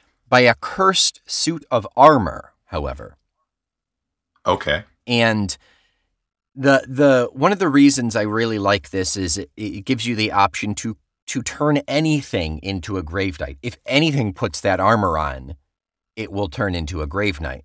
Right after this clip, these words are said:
Speaker 1: So it says, "You can turn an existing living creature into a Grave Knight by completing the following steps.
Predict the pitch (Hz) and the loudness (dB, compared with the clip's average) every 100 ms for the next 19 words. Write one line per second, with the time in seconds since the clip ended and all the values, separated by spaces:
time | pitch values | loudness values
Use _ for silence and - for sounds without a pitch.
0 | _ _ _ _ _ _ - 131 - 139 | _ _ _ _ _ _ -4 -2 2 2
1 | 131 147 170 139 - 196 214 165 156 117 | 2 -2 -2 -2 0 0 0 0 -2 -2
2 | 107 165 - 196 190 196 _ _ 117 131 | -2 -2 -2 -4 -6 -8 _ _ -2 0
3 | 165 208 - 156 139 - 143 - 117 131 | 0 -2 -2 -2 0 0 -2 -2 -4 0
4 | 139 127 104 101 90 76 73 71 _ _ | -2 -2 -2 -2 -4 -6 -8 -10 _ _
5 | - 101 107 92 123 127 131 104 - 101 | -4 -2 -2 -4 -2 0 0 -2 0 0
6 | 98 98 98 95 - 65 - - | 2 0 -2 -4 -6 -8 -8 -10